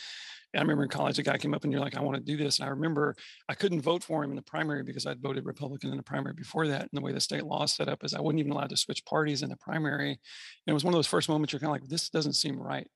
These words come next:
Like, I should be able to vote for whoever the heck I want, not just who you say I can't 'cause I voted some way before." And so the, the cracks start to come out, and it's one of the big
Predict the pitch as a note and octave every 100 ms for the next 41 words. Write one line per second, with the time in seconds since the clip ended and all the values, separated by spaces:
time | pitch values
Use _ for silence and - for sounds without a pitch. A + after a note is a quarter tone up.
0 | - - _ - E3 D#3+ D#3 D3 B2+ C3+
1 | D3 C#3+ C3+ B2 C#3+ C3+ C3+ - B2 C#3+
2 | C#3 - - C#3+ C#3+ C#3 A#2+ C#3 C#3 C#3+
3 | - - - - - C#3+ C#3+ - D3+ -
4 | C#3+ D3 - - D#3+ D3 C3 - - -
5 | - - - - F#3+ G#3 F#3+ - G#3 G3+
6 | - - F3+ D3 - D3 D3+ D3+ C#3 -
7 | D3 D3 - F#3 F3 D3 E3+